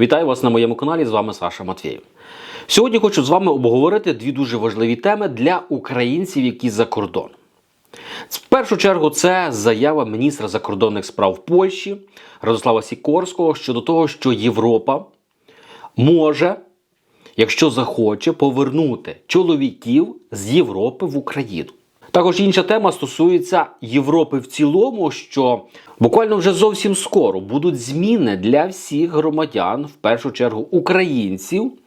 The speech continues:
при в'їзді та виїзді з Європейського Союзу. Що конкретно, я зараз поясню і розповім. Вас попрошу підтримати це відео лайком, репостом, ну і, звичайно, підписка на канал. Більше шістдесяти відсотків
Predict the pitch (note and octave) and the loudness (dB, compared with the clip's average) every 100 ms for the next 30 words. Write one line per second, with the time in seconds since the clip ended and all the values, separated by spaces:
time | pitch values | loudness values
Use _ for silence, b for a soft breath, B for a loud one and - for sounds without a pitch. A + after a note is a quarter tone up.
0 | B B B B - G#3 D#3 B2+ C3+ D#3+ | B B B B 2 2 2 4 4 4
1 | A#3 A#3 G#3 C3+ A#2+ D#3 F3 G3 A#2+ A2+ | 2 2 0 2 2 2 0 -2 0 0
2 | A2 G2+ F#2+ - A#2+ - F3+ D#3+ - - | 2 0 0 -4 -2 0 2 2 0 -12
3 | _ _ _ _ B B B B B - | _ _ _ _ B B B B B 0
4 | - G#3+ F#3+ F3 A3 A3+ C#3 D3 B2 C3 | 2 4 2 2 2 2 0 0 0 -4
5 | A#2+ - A#2+ A#2 - C3+ A#2+ A2+ - A#2 | -6 -2 -2 0 0 2 2 0 -4 -4
6 | F2+ - _ - C3+ B2+ B2+ A2 A#2+ - | -4 -8 _ 2 2 4 0 2 0 0
7 | - B2 D3+ A#2 G#2+ A2 A#2 G2 F#2+ G2 | -4 0 0 0 -6 -8 -6 -6 -2 -2
8 | F2+ - G2+ F#2 A#2 G3+ D#3 - B2+ F#3+ | -2 -2 0 0 0 -2 -2 -2 -2 -2
9 | - D3 B B - F#3 F3 - E3+ E3 | -2 -6 B B 0 0 2 0 0 -2
10 | - - D3 D3+ - B2+ B2+ A#2+ F2+ D#2+ | -6 -4 -2 -2 -4 -8 -6 -4 -4 -4
11 | D#3+ E3 D#3 D#3 D#3 D3+ G3+ F3 F3 E3+ | -2 -2 -2 0 -2 0 0 0 2 2
12 | E3 - F2+ | 2 -2 -6